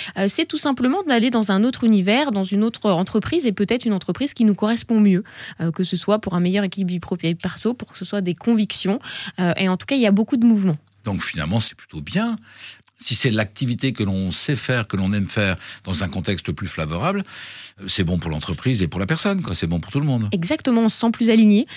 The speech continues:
Speaker 1: Euh, et c'est bon tout, pour tout le monde, avec un petit bémol pour les gens qui restent dans les entreprises. C'est parfois compliqué quand on voit beaucoup de ses collègues partir. Euh, ça peut créer des angoisses, ça peut créer, euh, euh, bah, de, de la démotivation,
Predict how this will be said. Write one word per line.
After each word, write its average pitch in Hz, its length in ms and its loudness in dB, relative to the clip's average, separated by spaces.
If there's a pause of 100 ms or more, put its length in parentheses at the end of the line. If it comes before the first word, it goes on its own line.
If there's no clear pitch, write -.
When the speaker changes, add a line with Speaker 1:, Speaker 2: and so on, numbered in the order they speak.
(280)
Speaker 1:
Euh, 190 140 2
et 190 100 4
c'est 233 160 0
bon 262 160 0
tout, 233 180 -6 (140)
pour - 180 -6
tout 339 100 0
le 285 80 2
monde, 339 140 -2
avec 233 220 2
un 220 100 2
petit - 320 -2
bémol 262 340 2
pour 254 160 -4
les 220 120 4
gens 254 160 2
qui - 160 -2
restent 240 400 0
dans 202 160 2
les 202 120 2
entreprises. 220 460 -2
C'est 226 120 -2
parfois - 280 -6
compliqué 277 420 -4
quand 240 220 -2
on 208 60 2
voit 220 160 4
beaucoup 233 260 2
de 247 60 -2
ses 240 160 -2
collègues 247 280 0
partir. 240 480 -2 (360)
Euh, 202 80 2
ça 214 180 0
peut 247 140 0
créer 240 340 2
des 202 180 2
angoisses, 240 460 2
ça 208 140 -2
peut 208 140 -4
créer, 226 440 2
euh, 190 140 4 (340)
euh, 185 180 4
bah, 185 200 4
de, 190 180 4
de 175 100 2
la 180 140 4
démotivation, 247 1120 2